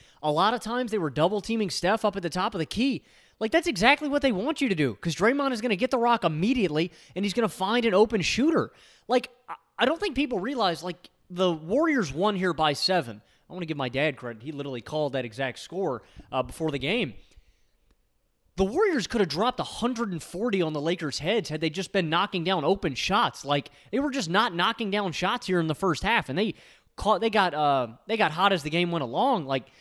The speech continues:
Steph had a horrid game, like, five of twenty-one, maybe, like, the least impressive triple-double I've ever seen. And that's another component of why this was so impressive.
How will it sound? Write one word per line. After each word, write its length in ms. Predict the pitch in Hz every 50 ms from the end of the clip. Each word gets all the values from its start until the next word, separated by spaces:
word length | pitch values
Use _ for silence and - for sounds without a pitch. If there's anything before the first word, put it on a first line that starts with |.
| - _ -
Steph 400 | - - - - 175 208 247 -
had 160 | 220 214 165
a 40 | 107
horrid 580 | - - - - 151 175 202 214 226 220 175
game, 420 | 165 170 185 196 214 220 220 214 202 - _ _ _ _ _ _ _ _ _ _
like, 200 | - 151 147 -
five 340 | - - 165 160 196 220 202
of 80 | 196 165
twenty-one, 540 | - - 208 208 196 165 156 180 196 180
maybe, 180 | 147 170 214 233
like, 160 | 202 202 190
the 100 | - 147
least 280 | 131 147 180 185 - 214
impressive 480 | 175 - - 160 175 185 - 185 147
triple-double 640 | - - - 151 - 190 156 131 147 175 190 202 170
I've 180 | 139 135 120 120 -
ever 340 | 123 135 165 170 185 170 151
seen. 540 | - - - 147 151 180 220 254 262 254 - _ - - _ - _ _ _ _ _ _ _ _ _ _ _ _ _ _ _ _ -
And 100 | 214 226 -
that's 180 | 202 233 262 -
another 300 | 277 233 254 294 302 247
component 360 | 226 165 190 196 226 233 220
of 120 | 190 143
why 160 | 151 185 214 233
this 160 | 233 - -
was 80 | 190
so 160 | - 233 226 226
impressive. 600 | 202 165 - 208 269 302 - 247 170 - -